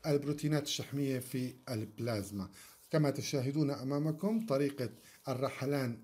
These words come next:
الكهربي والتي تعتمد على الشحنة، وطريقة تنبيذ الفائق التي تعتمد على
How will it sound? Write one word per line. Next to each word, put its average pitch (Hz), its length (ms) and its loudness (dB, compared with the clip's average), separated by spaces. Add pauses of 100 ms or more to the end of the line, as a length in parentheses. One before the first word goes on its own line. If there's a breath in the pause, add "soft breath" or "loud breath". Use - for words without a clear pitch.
الكهربي 156 880 4 (240 loud breath)
والتي 120 340 0
تعتمد 110 500 -4
على 123 180 -2
الشحنة، 185 480 0
وطريقة 151 440 0
تنبيذ 131 480 0
الفائق 131 500 -4
التي 120 240 -6
تعتمد 120 540 -4 (360 loud breath)
على 117 480 -2